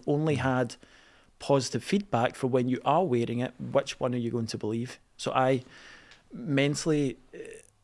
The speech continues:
affected me completely growing up. And where the kind of hypnosis and mentalism and all of that came into it was,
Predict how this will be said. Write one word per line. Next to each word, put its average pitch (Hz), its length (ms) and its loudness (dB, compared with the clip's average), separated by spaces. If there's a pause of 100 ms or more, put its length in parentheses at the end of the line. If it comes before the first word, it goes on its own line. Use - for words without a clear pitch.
affected - 680 -2
me 131 160 0 (240)
completely 120 580 -4
growing 110 300 -2
up. - 240 -4 (320)
And 120 460 0
where 135 360 2
the 143 100 -2
kind 143 160 -4
of 123 100 -2
hypnosis 123 720 -4
and 120 380 -2 (460)
mentalism 143 560 4
and 127 100 4
all 123 160 4
of 120 140 0
that 175 260 4
came 117 180 4
into 113 320 2
it 123 140 2
was, 113 720 4